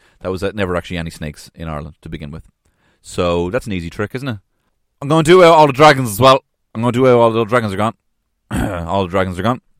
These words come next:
"Oh, wow. I can't see any dragons." "That's God got rid of them all. Now, can we all ba-, can we banish these women already? <laughs> Can we fucking banish these women already? For God's sake!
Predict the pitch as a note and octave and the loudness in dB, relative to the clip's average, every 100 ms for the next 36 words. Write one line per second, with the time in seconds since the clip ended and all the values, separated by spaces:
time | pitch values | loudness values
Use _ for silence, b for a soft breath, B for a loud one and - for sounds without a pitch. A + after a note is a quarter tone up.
0 | _ _ _ _ _ _ _ _ _ _ | _ _ _ _ _ _ _ _ _ _
1 | _ _ _ - E3+ E3 G#3+ F3+ G#2 _ | _ _ _ 0 2 4 4 2 -4 _
2 | _ _ _ _ _ - F3+ G3 G#3+ B3 | _ _ _ _ _ -10 -6 -6 -4 -6
3 | F3 B2 F2+ E2+ A#2+ - A#2+ B2 A#2+ A2 | 0 0 0 -2 -2 4 6 8 6 6
4 | A2 G2 - G#2 G#2+ A#2+ A#2 C3+ C3+ A#2 | 4 2 2 -4 -4 0 2 2 2 -2
5 | B2 C#3 D3+ D3 C3 C#3+ C#3+ C3+ C3 A#2 | 0 0 0 -2 -2 -2 0 0 0 -2
6 | A2 - C#3 C#3+ A#3 A#3+ B3 A3 A#3+ A3 | -8 -6 -6 -6 -4 -2 -2 -2 -4 -2
7 | A3+ G3 E3 A#2+ E2 D#3 E3 A#3 D#3+ G3+ | 0 4 2 2 -6 -6 4 4 4 0
8 | G3+ - - | 0 0 -16